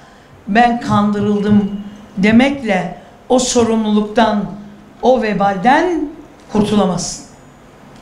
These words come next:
O nedenle şuna emin olun,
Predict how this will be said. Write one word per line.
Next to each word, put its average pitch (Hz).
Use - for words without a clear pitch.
O 220
nedenle 233
şuna 285
emin 240
olun, 170